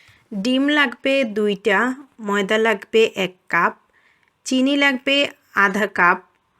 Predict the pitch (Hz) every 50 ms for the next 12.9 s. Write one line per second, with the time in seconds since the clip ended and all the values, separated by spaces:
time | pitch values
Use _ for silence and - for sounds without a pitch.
0 | _ _ _ _ - - 196 190 - 214 214 208 202 220 226 220 240 233 233 -
1 | 220 214 214 196 185 180 180 185 185 196 247 247 - _ _ _ - - 185 196
2 | 214 214 220 220 262 269 277 277 277 269 240 277 277 269 - 220 196 196 190 -
3 | - 202 190 202 196 190 - 190 170 170 170 165 170 175 220 220 - - - _
4 | _ _ _ _ _ - 185 180 214 220 226 202 226 247 254 254 240 233 - 269
5 | 269 233 190 180 185 202 196 196 - 175 175 202 - _ _ _ _ _ _ _
6 | _ _ _ _ _ - 214 220 247 262 269 269 269 269 269 269 262 254 262 269
7 | 262 254 - 262 240 233 226 220 240 226 - 196 190 190 - 208 185 185 190 180
8 | 170 165 165 170 196 208 - - _ _ _ - 190 180 208 220 220 220 269 277
9 | 277 262 269 277 269 254 269 262 254 240 226 - - 240 226 226 - 226 220 220
10 | 220 220 226 226 214 - - 185 190 190 185 220 220 220 220 - 226 214 202 214
11 | 202 190 190 180 202 202 208 220 208 - 220 214 220 226 247 269 262 - - 202
12 | 202 196 180 202 208 208 202 190 190 - - - 190 165 160 - - 139